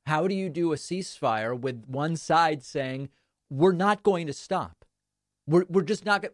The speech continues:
until Israel doesn't exist, we're not going to stop"? Um, I, I don't know what the answer is. And obviously, this does not bode well for the people of Gaza. If Hamas is delusional enough to think that they can annihilate and eliminate Israel,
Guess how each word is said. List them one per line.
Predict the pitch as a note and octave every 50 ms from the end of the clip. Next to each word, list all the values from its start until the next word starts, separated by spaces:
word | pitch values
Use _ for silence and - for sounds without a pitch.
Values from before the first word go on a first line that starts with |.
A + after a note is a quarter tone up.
| _ -
until | G3 F#3+ - G#3+ A#3+ A#3
Israel | A#3+ B3+ G3+ G#3 A#3 A3 G3+
doesn't | G#3 G#3 F#3+ G3
exist, | G3 F3 G#3 A#3 - D#3
we're | E3+ F#3
not | F3 E3 D#3+ E3 E3 E3+ E3 -
going | - E3 D3+ D3+ C#3+ C3
to | C3
stop"? | - - - F3+ E3 F#2+ F2+ _ _ _ _ _ _ _ _ _ _ _ _ _ _ _ _ -
Um, | C3 C#3 B2+ B2 B2 A#2+ A#2 A#2 A2+ A2+ A2 A2+ - _ _ _ _ -
I, | E3 E3 E3+ - - -
I | D#3 D3+
don't | E3+ F3+ G3
know | G#3 A#3+ C4
what | B3 G3+ E3 -
the | C3 A#2 G#2+
answer | G2 F2+ - - F2 D#2 D#2+
is. | F2+ G2 G2+ - - -
And | C#3+ C#3 D3 - -
obviously, | D3+ D#3 F3+ G#3 G3 F#3 C3 A2+ - - - G#2 G2+ F2+ F2+ F#2+ F#2+ A2
this | A#2 D3+ D3+ - -
does | - C#3+ B2+ A2
not | C3+ C3 C3 C#3 - B2
bode | G#2+ C3 B2 B2 A2+
well | A2 A#2 A2+ A2 A2+
for | - - C3
the | G2 G#2+
people | F2+ - A#2+ A2 - A2+ G2+
of | F#2 G2 G2
Gaza. | F#2+ F#2 F#2+ F#2 - - D#2 D#2+ - _ _ _ _ _ _ _ _ _ _ _ -
If | F3+ E3+ -
Hamas | - - F3+ E3 D#3 D#3 D#3+ F#3 G#3 A3 G#3+ F#3+ - - - -
is | E3+ D#3 B2+
delusional | A#2+ D3 D3 B2 B2 C#3 C#3+ D3 C3 D#3+ D#3 D#3 D#3+ D#3+ D#3+
enough | D#3 D#3+ D#3+ D#3+ -
to | - C#3
think | - - C#3 C3 C3 -
that | C3+ A#2+ -
they | B2+ B2+ B2+
can | - C3+ A#2+
annihilate | A#2 A2 G#2+ G#2+ A2+ A#2+ B2 B2 B2 B2 B2 A#2 - -
and | C3 B2 A#2
eliminate | A2+ G#2+ A2+ A2+ A#2+ A#2+ A#2+ A#2 A2+ -
Israel, | - A#2 B2 B2+ G#2 G#2+ G2+ E2+ E2 F2 G#2 -